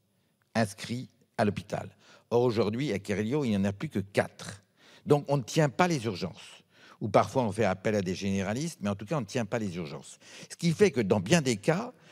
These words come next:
les, euh, ambulances arrivent à Kériot et sont obligées de repartir, qui à Saint-Brieuc, qui à Lorient, qui à Vannes, aboutissant à des temps de latence considérables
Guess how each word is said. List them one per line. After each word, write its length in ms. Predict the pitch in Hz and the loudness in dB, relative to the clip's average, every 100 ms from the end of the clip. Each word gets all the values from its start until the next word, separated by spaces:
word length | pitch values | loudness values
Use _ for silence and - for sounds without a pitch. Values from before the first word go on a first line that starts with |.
| - - | -20 -6
les, 540 | 113 135 147 135 110 - 101 | 0 4 6 4 2 -4 -2
euh, 920 | 101 95 90 82 76 71 67 60 90 | 0 0 0 -2 -4 -6 -6 -8 -2
ambulances 580 | 123 113 113 101 90 - - | 0 2 4 2 0 -4 2
arrivent 540 | 135 135 123 101 71 - _ | 2 4 2 0 -2 -12 _
à 80 | 208 | -8
Kériot 560 | - 101 90 123 180 - - - - | -2 0 2 0 -2 -8 -20 -14 -8
et 80 | 110 | -4
sont 240 | - 143 | 0 0
obligées 340 | 131 131 131 135 | 0 -2 -2 0
de 80 | |
repartir, 840 | 110 113 127 110 - - 156 196 190 _ - _ - | 0 0 0 -2 -4 -10 -8 -6 -8 _ -20 _ -12
qui 340 | - 156 127 - - | -4 -4 -4 -12 -10
à 140 | 98 | -10
Saint-Brieuc, 680 | - 107 87 98 127 180 175 | -6 -6 -6 -4 -4 -4 -8
qui 320 | - 147 123 - | -12 -10 -10 -6
à 100 | 95 | -2
Lorient, 440 | 95 95 113 143 - | -2 -2 -4 -6 -10
qui 220 | - 120 | -2 2
à 80 | 92 | 2
Vannes, 340 | 107 131 175 - - - - | 2 0 -6 -12 -18 -14 -6
aboutissant 580 | 110 110 110 110 175 139 | -6 -6 -10 -6 -2 0
à 140 | 101 | 0
des 140 | 92 | -4
temps 220 | - 160 135 | -2 0 0
de 80 | |
latence 520 | 113 101 - 139 147 - | 0 -2 -2 -6 -8 -8
considérables 640 | 139 - 92 101 110 160 | -8 -6 -4 -2 -2 -4